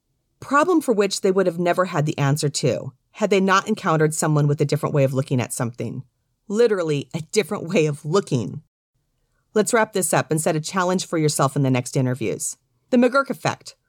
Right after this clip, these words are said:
Where is your brain creating a third and incorrect assumption based on competing, yet correct data points? Deliberate practice. Except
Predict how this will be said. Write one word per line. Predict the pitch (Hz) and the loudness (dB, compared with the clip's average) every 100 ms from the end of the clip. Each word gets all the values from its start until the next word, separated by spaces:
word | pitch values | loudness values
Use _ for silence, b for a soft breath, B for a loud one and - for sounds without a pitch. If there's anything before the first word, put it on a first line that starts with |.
| _ _ _ - | _ _ _ -6
Where | 302 | 2
is | 359 | 2
your | 370 | 2
brain | 220 220 226 | 2 2 2
creating | 220 202 175 175 143 | 2 2 2 2 0
a | |
third | 147 220 190 196 | 0 2 2 2
and | - 156 | 0 -2
incorrect | 175 180 - 143 156 | 0 -2 0 0 0
assumption | 156 180 160 156 143 | -2 -2 -2 0 0
based | 151 156 156 | 2 2 2
on | 147 | -2
competing, | 151 160 - 214 160 131 143 _ _ | 0 -4 0 0 0 0 -2 _ _
yet | 220 - | -4 -4
correct | - 180 156 | -2 -2 -2
data | - 151 151 | -2 -2 -2
points? | - 67 - - - _ _ _ _ _ | -4 -10 -8 -12 -12 _ _ _ _ _
Deliberate | 180 170 165 - | -2 0 0 -2
practice. | - 254 - - - - - _ _ _ _ _ - | 0 -2 -2 -6 -6 -8 -14 _ _ _ _ _ -8
Except | 226 - 320 339 | -4 0 0 0